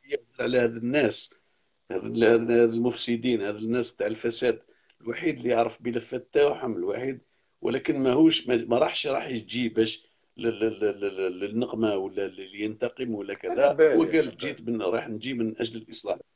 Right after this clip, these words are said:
Speaker 1: آه،
Speaker 2: بالي.
Speaker 1: ما خط-، خ-، معروف على كل حال. ماهوش من الناس اللي نادي للانتقام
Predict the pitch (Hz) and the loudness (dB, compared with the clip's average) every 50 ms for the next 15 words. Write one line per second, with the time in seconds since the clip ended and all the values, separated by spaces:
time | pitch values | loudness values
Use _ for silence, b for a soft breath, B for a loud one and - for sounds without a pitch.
0 | _ _ _ _ _ _ _ _ _ _ - _ _ _ - - - - - - | _ _ _ _ _ _ _ _ _ _ -20 _ _ _ -16 -16 -12 -8 -4 0
1 | 127 123 117 107 113 113 110 104 110 135 - - 107 110 - - 139 127 - - | 2 4 4 4 4 4 4 2 2 2 0 2 2 0 0 0 -4 -4 -4 -6
2 | - - - - - - - - - - _ - - 78 82 90 - - - 151 | -10 -4 -2 -2 0 0 -2 -4 -4 -6 _ -8 -6 -4 -4 -4 -4 0 2 4
3 | 139 151 180 180 151 117 - - 87 95 95 - - 92 95 - _ - 101 85 | 6 6 8 8 6 4 2 -2 -6 -6 -8 -8 -10 -12 -12 -16 _ -12 -12 -12
4 | 82 - _ _ _ _ _ _ _ _ 110 110 117 147 151 - - - 123 120 | -12 -20 _ _ _ _ _ _ _ _ -4 -2 0 0 0 -2 -2 -2 -2 -2
5 | 120 127 127 120 113 - 107 104 107 107 110 113 110 107 107 107 107 110 110 107 | 0 0 0 -2 -2 -6 -6 -6 -4 2 2 2 2 2 -2 -2 0 2 2 2
6 | 107 104 95 92 95 95 98 104 107 107 110 - 98 - - 101 107 113 113 113 | 2 0 -4 -6 -10 -6 -4 -4 -4 -4 -6 -8 -10 -6 -2 -2 0 2 2 2
7 | 117 113 113 113 | 0 0 -2 -4